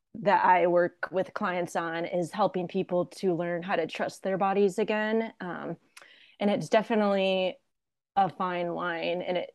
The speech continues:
definitely depends, you know, what the primary problem is, because of course, in your case, a lot of clients may very legitimately need to be cutting certain things out of their diet. They have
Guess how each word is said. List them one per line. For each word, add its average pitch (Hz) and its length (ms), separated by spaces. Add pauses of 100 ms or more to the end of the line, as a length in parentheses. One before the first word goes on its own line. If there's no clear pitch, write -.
(120)
definitely 175 380
depends, 170 500 (120)
you 190 80
know, 170 100
what 170 220
the 170 80
primary 175 440
problem 180 380
is, 180 220
because 170 420
of 175 100
course, 170 500 (280)
in 185 140
your 226 160
case, 170 580 (360)
a 190 60
lot 170 200
of 156 100
clients 175 460
may 175 540
very 170 680 (100)
legitimately 175 640
need 170 300
to 175 180
be 160 140
cutting 233 340
certain 214 260
things 214 200
out 196 140
of 190 40
their 190 160
diet. 180 680
They 175 160
have 175 440